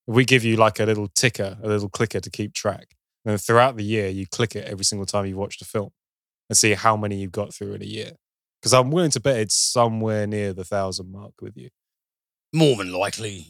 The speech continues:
Speaker 1: And then
Speaker 2: yeah.
Speaker 1: we'll get on B B C News.
Speaker 2: Well,
Speaker 1: We'll
Speaker 2: yeah,
Speaker 1: get,
Speaker 2: yeah,
Speaker 1: you know,
Speaker 2: yeah.
Speaker 1: we'll be able to write in and say, "Look, we can beat that. Also, we have a podcast."
Speaker 2: Yesterday, I
Speaker 1: Please
Speaker 2: w-
Speaker 1: join the premium subscribers and send us some money, you know.
Speaker 2: Absolutely, yeah. Yes,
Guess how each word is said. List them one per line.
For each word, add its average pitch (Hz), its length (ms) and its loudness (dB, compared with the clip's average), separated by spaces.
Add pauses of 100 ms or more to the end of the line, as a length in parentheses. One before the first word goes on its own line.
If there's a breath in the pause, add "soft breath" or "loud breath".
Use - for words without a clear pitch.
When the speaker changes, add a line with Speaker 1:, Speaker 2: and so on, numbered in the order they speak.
(100)
Speaker 1:
And 156 80 4
then - 20 6
Speaker 2:
yeah. 185 120 6
Speaker 1:
we'll 180 80 4
get 185 140 4
on 170 120 0
B 165 160 2
B 170 80 -4
C 160 220 -2
News. 156 460 -4
Speaker 2:
Well, 185 60 0
Speaker 1:
We'll 180 60 6
Speaker 2:
yeah, 240 100 8
Speaker 1:
get, 170 80 -2
Speaker 2:
yeah, 208 140 6
Speaker 1:
you 160 60 -8
know, 151 80 0
Speaker 2:
yeah. 147 80 6
Speaker 1:
we'll 143 60 -2
be 151 80 2
able 156 100 4
to 151 100 -4
write 151 260 2
in 156 140 -2
and 117 100 -4
say, 123 160 -4
"Look, 131 200 -6
we 127 100 -4
can 123 160 -8
beat 127 320 -4
that. 104 160 -6
Also, 135 320 -2
we 117 140 -2
have 117 100 0
a 113 60 -10
podcast." - 640 -12
Speaker 2:
Yesterday, 110 840 2
I - 80 -12
Speaker 1:
Please 120 340 2
Speaker 2:
w- 123 200 0
Speaker 1:
join 123 80 -2
the 113 100 -6
premium 120 300 -2
subscribers 113 540 -6
and 117 100 -6
send 127 160 -8
us 123 100 -6
some 127 140 -12
money, 120 220 -8
you - 60 -16
know. - 200 2
Speaker 2:
Absolutely, 143 500 2
yeah. 110 240 2
Yes, 175 300 2